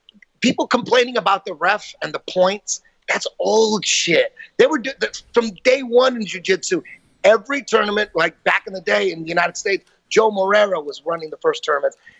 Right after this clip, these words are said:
and, uh, every tournament, people were pissed. I was pissed.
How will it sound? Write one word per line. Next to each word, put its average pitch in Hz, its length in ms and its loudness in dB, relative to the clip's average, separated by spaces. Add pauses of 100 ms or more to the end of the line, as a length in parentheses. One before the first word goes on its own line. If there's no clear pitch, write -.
(120)
and, 175 300 0 (400)
uh, 190 160 4 (160)
every 294 640 0
tournament, 180 680 -2 (560)
people 202 360 0
were 175 120 2
pissed. - 420 -2 (140)
I 294 480 2
was 214 260 0
pissed. 170 600 -2